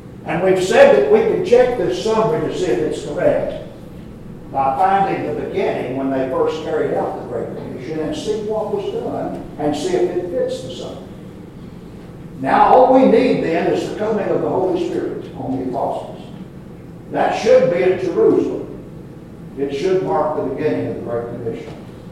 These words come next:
When did the Spirit come? Well, that's Acts chapter two, if you'll follow with me now,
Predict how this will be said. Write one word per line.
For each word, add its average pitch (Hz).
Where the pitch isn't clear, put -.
When 170
did -
the -
Spirit -
come? -
Well, 123
that's 151
Acts -
chapter 180
two, 185
if 131
you'll -
follow 127
with -
me 127
now, 135